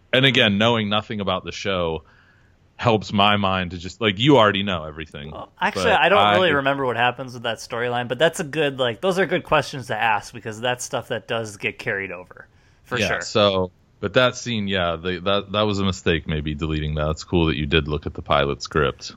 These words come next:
Speaker 1: 'cause
Speaker 2: Yeah,
Speaker 1: that would have been
Speaker 2: it was
Speaker 1: better.
Speaker 2: interesting. It was interesting. Let's do a couple reviews, 'cause then we can get into just some general T V talk at the very end here. So, well, actually, just one review, but a couple of good passages by Todd,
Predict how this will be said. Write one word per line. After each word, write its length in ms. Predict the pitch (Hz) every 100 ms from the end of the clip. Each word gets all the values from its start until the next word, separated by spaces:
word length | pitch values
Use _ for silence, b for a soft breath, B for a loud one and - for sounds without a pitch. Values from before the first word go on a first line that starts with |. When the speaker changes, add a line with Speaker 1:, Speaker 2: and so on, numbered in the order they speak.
| _
Speaker 1:
'cause 80 | -
Speaker 2:
Yeah, 60 |
Speaker 1:
that 160 | 113 120
would 80 | 127
have 80 | 127
been 80 |
Speaker 2:
it 20 | 123
was 80 |
Speaker 1:
better. 140 | 127 -
Speaker 2:
interesting. 400 | 104 104 - 101
It 40 |
was 140 | 113 113
interesting. 400 | 101 98 - 120
Let's 220 | 170 -
do 120 | 214
a 60 | 185
couple 240 | 175 170
reviews, 580 | 160 127 139 147 175 - -
'cause 200 | 127 113
then 180 | 127
we 80 | 127
can 220 | 120 120
get 120 | 107 113
into 220 | 113 113
just 220 | 113 -
some 140 | 117
general 340 | 98 107 104 101
T 180 | - 104
V 140 | 107
talk 240 | - 107
at 80 | 110
the 60 | 101
very 260 | 95 92 95
end 160 | 101
here. 240 | 113 - - B B
So, 460 | - 131 117 113 -
well, 120 | 151
actually, 240 | 147 - 123
just 180 | 120
one 220 | 120 120 117
review, 320 | 110 107 107
but 80 | 120
a 60 |
couple 260 | - 175 180
of 80 | 139
good 180 | 139
passages 560 | - 117 110 110 104 101
by 160 | 101 101
Todd, 360 | - 117 104